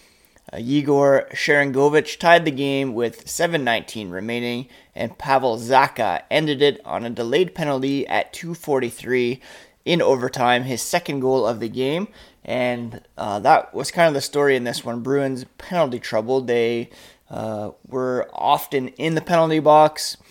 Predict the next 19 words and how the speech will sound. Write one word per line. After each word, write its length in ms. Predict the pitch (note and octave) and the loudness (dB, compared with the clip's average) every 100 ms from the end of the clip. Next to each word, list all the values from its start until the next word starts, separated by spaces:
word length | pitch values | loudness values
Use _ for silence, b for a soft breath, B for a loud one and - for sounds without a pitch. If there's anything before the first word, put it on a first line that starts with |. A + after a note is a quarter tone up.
| b b _ | b b _
and 160 | C3+ | -4
weren't 240 | C#3 E3 G#2 | 2 2 4
really 320 | C#3+ D3 C#3+ | 4 4 2
able 320 | B2 C#3 C#3 | 2 2 0
to 160 | C3+ C3 | -4 -8
find 480 | B2 C3+ C3+ C3+ B2 | -6 0 2 0 -4
a 100 | - | -8
flow 680 | - - C#3 C#3 C#3 B2+ A#2 | -12 -6 0 6 6 6 2
in 300 | F2 A2+ A2+ | -2 -6 -4
this 240 | A2 - | -6 -6
one. 320 | A2 A2+ C3 - B B B | -4 -4 -6 -10 B B B
Uh, 320 | - A2 A#2 A2+ | -6 -2 -2 -4
there 200 | F#2 B2+ | -2 0
was 300 | C3+ D3 D3+ | 4 4 4
some 340 | - F3+ F3+ | 4 4 4
talk 400 | E3 D#3 D#3+ D#3+ | 4 8 8 6
about, 500 | F#2 B2 C3+ C3 - | -4 2 4 4 0
you 60 | D#3+ | -2
know, 360 | D3 C3 D#3+ | 2 2 0